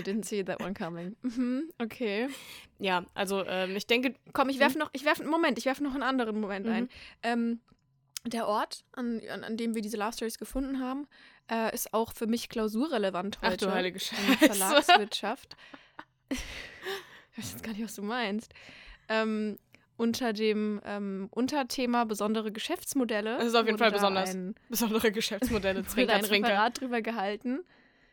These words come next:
Speaker 1: Genau, ich hoffe, dass keine Klausurfrage dazu drankommt. Ich weiß nicht, ob ich das überleben würde. Ähm, aber einfach nur, um euch nochmal zu
Speaker 2: Mhm.
Speaker 1: sagen, dass das wirklich gesellschafts-, gesellschaftsrelevant ist,
Speaker 2: Ja.
Speaker 1: kulturrelevant, Universität, es ist quasi
Speaker 2: Ja.
Speaker 1: eine wissenschaftliche Podcast-Folge,
Speaker 2: Ja.
Speaker 1: die wir hier
Speaker 2: Ich,
Speaker 1: gerade machen.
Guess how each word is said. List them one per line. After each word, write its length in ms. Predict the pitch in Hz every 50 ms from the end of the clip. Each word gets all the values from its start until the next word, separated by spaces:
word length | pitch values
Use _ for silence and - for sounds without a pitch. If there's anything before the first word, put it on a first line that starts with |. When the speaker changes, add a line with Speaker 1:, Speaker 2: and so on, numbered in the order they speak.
| _ _ -
Speaker 1:
Genau, 220 | - 220 208 185
ich 140 | 202 - -
hoffe, 200 | 233 233 - 220
dass 240 | 226 214 220 - -
keine 220 | - 220 214 214
Klausurfrage 540 | 214 - 214 208 208 220 - - 208 196 202
dazu 240 | 202 196 196 - 214
drankommt. 540 | 202 196 190 220 294 - - 302 339 349 -
Ich 100 | - -
weiß 200 | - 180 196 208
nicht, 80 | 233 202
ob 40 | 190
ich 60 | 220
das 100 | - 240
überleben 420 | 190 180 190 185 180 202 226 254 240
würde. 280 | 254 254 254 269 277 285 - - - - - - - - _ -
Ähm, 440 | 214 214 208 208 202 202 202 196 - _
aber 200 | - 208 214 202
einfach 240 | - 214 240 254 233
nur, 220 | 240 240 240 220 -
um 100 | 226 214
euch 180 | - 202 220 226
nochmal 220 | 233 226 220 185
zu 80 | 247 247
Speaker 2:
Mhm. 40 |
Speaker 1:
sagen, 280 | 240 208 196 214 220 214
dass 120 | 208 214
das 160 | - 220 208 -
wirklich 440 | 220 220 - 233 226 233 - - - - - _ _ _ _ _ _ _
gesellschafts-, 800 | - 233 214 220 226 247 254 - 277 269 - - - - - - - _
gesellschaftsrelevant 920 | - 226 - 220 240 262 - 294 277 - 269 254 254 247 214 214 220 247 226
ist, 180 | - 226 233 220
Speaker 2:
Ja. 100 | 208 202
Speaker 1:
kulturrelevant, 540 | 196 220 - - 262 254 233 226 - - -
Universität, 800 | 247 254 294 285 233 247 247 233 226 233 220 - 277 - -
es 80 | 247 247
ist 100 | 254 -
quasi 260 | - 277 269 233 254
Speaker 2:
Ja. 60 | 226 208
Speaker 1:
eine 100 | 196 190
wissenschaftliche 840 | 220 277 - - 311 285 - - 262 240 - - - 240 - 240
Podcast-Folge, 680 | 208 - 247 226 - 233 220 202 - - - 190 180 175
Speaker 2:
Ja. 40 | 175
Speaker 1:
die 60 | 180 175
wir 60 | 170
hier 60 | 180
Speaker 2:
Ich, 80 | 220 208
Speaker 1:
gerade 140 | - - -
machen. 240 | - 220 220 220